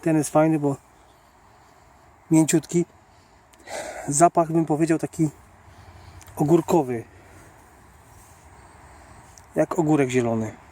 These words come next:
Taki ma zapach teraz.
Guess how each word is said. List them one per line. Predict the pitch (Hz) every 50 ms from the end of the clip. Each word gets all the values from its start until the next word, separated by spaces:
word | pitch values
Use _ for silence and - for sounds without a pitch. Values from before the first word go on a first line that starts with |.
| - - - - - - - - - - - - - - - - - - - - - -
Taki | - - - -
ma | 131 - -
zapach | - 120 104 - - - - - - - - -
teraz. | - 123 110 101 - - - -